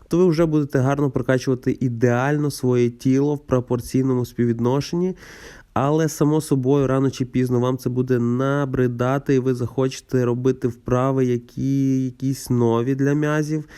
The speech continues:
і таким чином м'язи і розвиваються. Так як якщо для того, щоб навіть просто підкачати м'язи пресу, потрібно тренуватись в домашніх умовах, прокачуючи прес, також робити вправи, які прокачують прес на перекладині брусах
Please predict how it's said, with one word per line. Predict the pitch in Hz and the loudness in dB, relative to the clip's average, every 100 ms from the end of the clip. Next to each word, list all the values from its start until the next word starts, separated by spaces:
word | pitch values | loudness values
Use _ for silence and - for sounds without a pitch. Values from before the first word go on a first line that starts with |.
| - - | -20 -6
і | 131 | -2
таким | 127 147 139 | 0 2 2
чином | 143 139 123 | 2 2 2
м'язи | 131 131 135 | 0 2 2
і | |
розвиваються. | 131 127 143 143 131 117 - | 2 0 0 0 -2 -2 -6
Так | - 117 | -6 -4
як | 123 | -2
якщо | 120 117 - 143 | -4 -8 -4 -2
для | 135 120 123 | 0 0 -2
того, | 120 135 131 117 | 0 0 0 -2
щоб | - 113 - _ _ - | -2 -4 -4 _ _ -14
навіть | 120 120 120 120 - | -4 -2 -2 -4 -6
просто | - 127 123 - | -2 0 0 -4
підкачати | 113 113 - 110 120 117 113 | -6 -6 -6 -4 -4 -2 -2
м'язи | 117 117 117 113 | -2 -2 -4 -6
пресу, | 156 170 165 160 | -4 -4 -4 -4
потрібно | 135 117 127 127 120 | -4 -4 -4 -2 -2
тренуватись | 113 117 123 117 117 113 | -2 -2 -2 -2 -6 -6
в | |
домашніх | 139 175 175 - 151 156 | -4 -2 -2 -2 -4 -2
умовах, | 156 156 151 147 139 - - - 120 101 - | -2 0 0 -2 -6 -12 -18 -14 -14 -14 -4
прокачуючи | 135 151 143 151 139 143 | -2 2 0 0 -2 -2
прес, | 135 139 131 - | 0 0 0 -6
також | - 151 151 147 135 - - | -4 -2 0 -2 -4 -6 -2
робити | 120 117 117 135 135 | 0 0 0 0 0
вправи, | 123 - 127 127 | -2 0 0 0
які | 123 123 | -2 -4
прокачують | - 113 120 120 127 120 - _ | -6 -2 -2 0 -2 -2 -4 _
прес | 120 123 139 139 127 | -2 0 0 -2 -2
на | 120 120 | -2 -2
перекладині | 120 113 123 123 120 | -4 0 0 2 0
брусах | 113 117 120 120 160 160 - | 0 0 0 0 -2 -4 -8